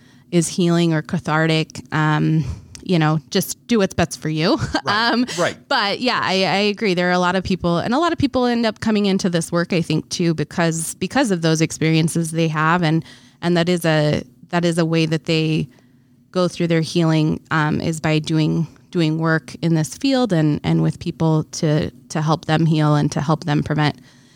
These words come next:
Speaker 1: things from happening. So, um, yeah, I would say do what's, do what's right for you. <laughs> But
Speaker 2: Yes.
Speaker 1: yes, absolutely.
Speaker 2: And, and Cody, how can people get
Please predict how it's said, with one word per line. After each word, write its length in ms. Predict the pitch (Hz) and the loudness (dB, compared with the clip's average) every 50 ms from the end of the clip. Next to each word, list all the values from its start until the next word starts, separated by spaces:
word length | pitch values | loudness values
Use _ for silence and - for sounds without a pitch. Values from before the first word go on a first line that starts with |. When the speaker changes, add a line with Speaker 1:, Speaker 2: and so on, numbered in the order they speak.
| - - _ - | -20 -20 _ -2
Speaker 1:
things 200 | 165 165 165 - | 0 0 0 0
from 140 | - 160 | -2 -2
happening. 460 | 165 156 147 139 - - 147 147 147 143 | 0 0 0 0 0 0 2 2 2 0
So, 400 | - - 160 156 151 147 - - - - | 0 0 2 2 2 0 -2 -6 -6 -4
um, 560 | 160 156 143 - 98 - - - 180 160 - _ _ - | -2 0 0 0 0 -2 -2 -2 -2 -4 -6 _ _ -2
yeah, 140 | 196 160 | -2 0
I 40 | 151 | 0
would 120 | 170 175 - | 0 0 0
say 120 | 180 180 | 0 0
do 140 | 170 220 233 | 2 2 2
what's, 200 | 226 - - - | 0 0 -4 -8
do 140 | - 202 196 | -4 -2 0
what's 160 | 190 180 - | 0 2 2
right 140 | 185 170 - | 2 0 0
for 80 | - 170 | 0 0
you. 240 | 165 165 185 247 285 - - - - | 2 2 2 2 0 -2 -2 0 2
<laughs> 220 | 294 - - 233 233 | 2 2 0 -2 -2
But 380 | 185 233 220 247 190 - - - - | 0 2 2 2 2 0 -2 -4 -6
Speaker 2:
Yes. 480 | - 214 220 214 - - - - - - | -2 0 0 2 0 -2 -4 -8 -12 -14
Speaker 1:
yes, 0 | - - - - - - _ _ _ - | -16 -20 -20 -20 -20 -20 _ _ _ -2
absolutely. 600 | 185 180 175 - 170 160 156 - - - 160 180 185 175 - - _ - _ _ - | -2 -2 0 0 -2 0 0 0 0 0 0 0 0 -2 -6 -12 _ -20 _ _ -4
Speaker 2:
And, 380 | 110 117 110 107 107 101 80 - - - | 0 0 2 2 2 0 0 -4 -4 -2
and 180 | 110 113 120 | 0 0 0
Cody, 300 | 120 - 175 170 160 139 | 2 0 0 2 2 2
how 180 | 117 131 135 151 | 2 2 0 0
can 200 | - - 127 110 | 0 -2 -2 0
people 280 | 107 107 92 - 92 | 0 -2 -2 -2 -4
get 280 | 85 78 92 87 82 - | -2 0 0 0 0 0